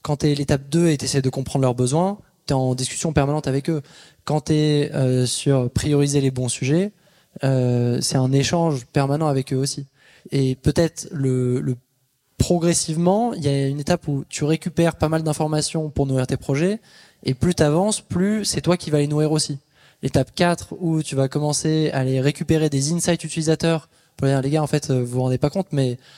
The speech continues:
il y a cette zone d'opportunité que vous aviez pas identifiée. Bah, là, tu les nourris. Quand tu vas créer à l'étape cinq ta vision en disant, maintenant, on va essayer de réfléchir à des choses plus ambitieuses, euh, grâce à tout ce qu'on a vu,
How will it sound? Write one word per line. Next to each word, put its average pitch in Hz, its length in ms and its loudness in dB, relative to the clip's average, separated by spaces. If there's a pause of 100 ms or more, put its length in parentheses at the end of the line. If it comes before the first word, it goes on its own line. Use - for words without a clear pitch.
(220)
il 139 60 -2
y 131 40 2
a 123 60 4
cette 135 200 0
zone 180 160 2
d'opportunité 151 460 -2
que 156 60 -2
vous 135 80 0
aviez 127 160 0
pas 156 100 2
identifiée. 151 520 -2 (680)
Bah, 131 300 2
là, 185 200 2
tu - 220 -10
les 139 80 0
nourris. 151 300 -2 (520)
Quand 180 140 -2
tu 175 80 -8
vas 170 100 2
créer 180 440 0
à 151 80 2
l'étape 147 260 -2
cinq 175 260 -2
ta 151 120 2
vision 165 460 0
en 143 100 -2
disant, 143 340 0 (400)
maintenant, 165 760 0
on 139 140 -2
va 135 160 2
essayer 156 320 0
de 127 480 2
réfléchir 139 340 0
à 139 60 2
des 127 60 2
choses 127 180 -4
plus 170 240 0
ambitieuses, 160 640 0 (640)
euh, 120 420 2
grâce 139 300 0
à 123 200 0
tout - 120 -8
ce - 60 -6
qu'on 139 140 -2
a 131 100 2
vu, 170 200 0